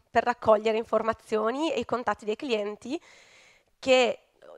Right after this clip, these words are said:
ogni giorno chiedono di procurare, ehm, dei prodotti ad hoc. Fanno così. Nel duemiladiciannove, in cui i dati, le informazioni degli utenti sono oro colato,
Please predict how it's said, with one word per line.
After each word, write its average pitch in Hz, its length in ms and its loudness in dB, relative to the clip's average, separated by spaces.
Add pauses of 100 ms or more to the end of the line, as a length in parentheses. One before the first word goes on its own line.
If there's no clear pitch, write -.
(200)
ogni 226 240 4
giorno 247 760 6
chiedono 240 600 4
di 226 260 -6
procurare, 220 1080 4
ehm, 196 1080 -4
dei 226 220 -6
prodotti - 680 -2
ad 208 180 0
hoc. 208 540 -2 (600)
Fanno 240 260 4
così. 226 440 -4 (840)
Nel 247 180 2
duemiladiciannove, 285 1000 2
in 254 120 -6
cui 233 440 -8
i 240 140 -12
dati, 220 340 6
le 220 60 -4
informazioni 247 580 -2
degli 269 220 -4
utenti 214 360 -4
sono - 400 0
oro 240 220 10
colato, 220 680 2